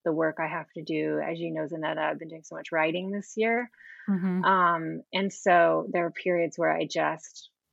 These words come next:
Speaker 1: I just don't want to, or I just feel overwhelmed by the standard I have, which is really from how much I love astrology, and I just wanna do it a great honor by, by treating it well, <laughs> right?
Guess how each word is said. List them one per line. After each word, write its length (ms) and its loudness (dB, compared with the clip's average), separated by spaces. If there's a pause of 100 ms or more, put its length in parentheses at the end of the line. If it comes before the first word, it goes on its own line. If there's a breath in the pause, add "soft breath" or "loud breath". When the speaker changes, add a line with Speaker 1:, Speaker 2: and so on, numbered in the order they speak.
(120)
Speaker 1:
I 60 -4
just 220 -8
don't 160 -2
want 400 -2
to, 160 2 (100)
or 220 0
I 100 -2
just 380 -6 (920)
feel 260 6
overwhelmed 920 4 (140)
by 520 4 (160)
the 260 -6 (680)
standard 580 2
I 140 2
have, 380 4 (340)
which 180 2
is 140 2
really 220 8
from 360 2
how 140 -4
much 200 -4
I 100 2
love 180 0
astrology, 680 0
and 100 -6
I 80 -2
just 220 -12
wanna 220 -4
do 220 -2
it 140 -2 (300)
a 60 -2
great 460 0
honor 440 -2
by, 360 0 (480)
by 260 0
treating 380 -2
it 140 -4
well, 220 6
<laughs> 440 4
right? 340 4